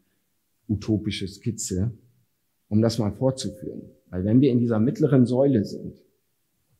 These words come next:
dann besteht die Gefahr, dass wir nur uns vom Gestern wegbewegen. Und was wir hier vielleicht schaffen zusammen, ist, verschiedene Bilder des Morgens zu generieren, die uns auch attraktiv erscheinen, die uns hinziehen.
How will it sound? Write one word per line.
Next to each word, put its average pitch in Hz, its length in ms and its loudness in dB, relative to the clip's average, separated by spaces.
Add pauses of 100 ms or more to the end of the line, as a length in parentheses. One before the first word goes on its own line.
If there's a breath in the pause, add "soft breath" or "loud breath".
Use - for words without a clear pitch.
(280)
dann 98 140 2
besteht 101 280 2
die 131 60 2
Gefahr, 123 400 0
dass 120 240 -6
wir 110 80 2
nur 127 360 4
uns 113 160 -6
vom 107 180 0
Gestern 113 400 -2
wegbewegen. - 800 -10 (580)
Und 92 220 -6
was 101 180 -6
wir 107 80 0
hier 120 300 0
vielleicht 113 300 -4
schaffen 123 340 -6
zusammen, 113 600 -6
ist, - 420 -8 (480)
verschiedene 143 440 6
Bilder 117 400 2
des 104 200 -6
Morgens 110 520 -2
zu 95 140 -12
generieren, 98 720 -6
die 104 140 -4
uns 98 200 -6
auch - 200 -12
attraktiv - 460 -4
erscheinen, 95 440 -6
die 95 100 -6
uns 92 140 -12
hinziehen. 110 520 -8